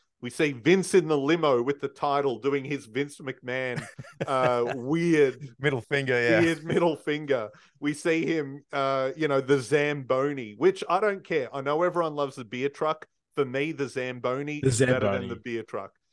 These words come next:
Speaker 1: 'cause he thumps the ring, he jumps off, the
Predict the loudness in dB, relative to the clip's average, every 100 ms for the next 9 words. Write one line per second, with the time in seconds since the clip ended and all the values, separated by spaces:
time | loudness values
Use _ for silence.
0 | _ _ -10 -10 -16 _ -2 -2 -6 -2
1 | 0 0 -2 -4 -6 -12 -12 -4 -2 -2
2 | -4 -2 -2 -4 _ -14